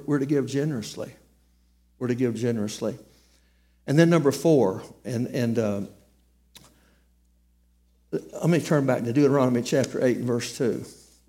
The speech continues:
This is, let's see, Deuteronomy chapter eight and verse two. "You shall remember all the ways which the Lord your God has led you through the wilderness." See, the wilderness time was a testing time for the children of Israel.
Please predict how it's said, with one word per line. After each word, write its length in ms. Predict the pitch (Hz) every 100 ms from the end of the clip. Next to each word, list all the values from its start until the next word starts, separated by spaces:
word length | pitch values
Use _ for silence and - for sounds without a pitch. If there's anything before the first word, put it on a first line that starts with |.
| - -
This 340 | 151 147 -
is, 440 | 139 131 123 120
let's 100 | 131
see, 360 | - - 92 - - _ _ _ _ _ -
Deuteronomy 420 | 165 160 147 120
chapter 360 | 135 131 127
eight 100 | 120
and 80 | 104
verse 300 | 113 104 -
two. 180 | 117 71 - _ _ _ _ _ _ -
"You 80 | 165
shall 200 | 170 139
remember 520 | 131 147 175 165 151
all 320 | - 151 165
the 100 | 165
ways 540 | 139 135 123 120 120
which 180 | 147 127
the 100 | 143
Lord 280 | 131 135 131
your 120 | 139
God 380 | 131 120 110 120
has 280 | 135 117 104
led 280 | 123 170 143
you 400 | 110 98 113 120 -
through 120 | 147
the 80 | 135
wilderness." 680 | 139 143 117 92 90 - - _ _ _ _ _ _ -
See, 200 | - 208
the 120 | 139
wilderness 500 | 143 202 147 120 -
time 280 | 143 123 123
was 140 | 107
a 80 | 104
testing 540 | - 170 156 - 110
time 340 | 113 123 90 -
for 120 | 117
the 100 | 101
children 420 | - 113 98 98
of 80 | 92
Israel. 380 | 95 - -